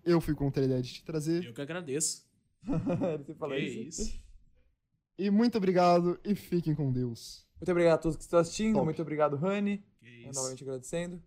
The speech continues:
Speaker 1: Top.
Speaker 3: A todos que seguiram a gente até aqui ou que vão assistir depois desse podcast,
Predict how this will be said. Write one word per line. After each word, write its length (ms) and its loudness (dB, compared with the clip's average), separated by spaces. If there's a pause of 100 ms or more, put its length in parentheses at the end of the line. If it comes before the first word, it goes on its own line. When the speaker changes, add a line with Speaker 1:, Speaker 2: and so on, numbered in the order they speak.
Speaker 1:
Top. 200 -18
Speaker 3:
A 160 4
todos 200 0
que 80 -14
seguiram 380 2
a 60 0
gente 180 -6
até 160 0
aqui 240 -2
ou 60 0
que 120 -6
vão 380 -4 (160)
assistir 380 -8
depois 280 -2
desse 180 -8
podcast, 680 -4